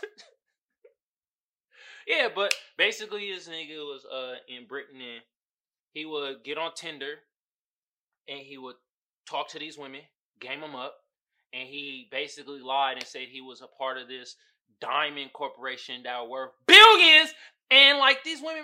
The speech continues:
like, first of all, let me ask y'all something out there in Britain. Do y'all got Google? Um, Ask Jeeves, y'all remember that?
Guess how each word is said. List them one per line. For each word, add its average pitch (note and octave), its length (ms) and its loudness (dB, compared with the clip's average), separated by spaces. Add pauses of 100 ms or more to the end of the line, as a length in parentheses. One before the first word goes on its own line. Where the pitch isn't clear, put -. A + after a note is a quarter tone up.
(120)
like, B3 200 -4 (420)
first D4+ 240 -2
of E3+ 120 -18
all, B2 280 -14 (2000)
let C4 120 -4
me D4+ 80 -4
ask C4+ 220 4
y'all B3+ 80 0
something G3 260 -4
out D#3+ 200 -2
there D#3+ 100 -6
in C#3 80 -10
Britain. E3 340 -8 (800)
Do F3 80 -8
y'all C4+ 240 4
got F4 220 6
Google? D4+ 400 -4 (1500)
Um, C#4 180 10 (480)
Ask C#4 420 12
Jeeves, D#4+ 560 -2
y'all A3+ 140 8
remember A#3 240 2
that? C#4 240 2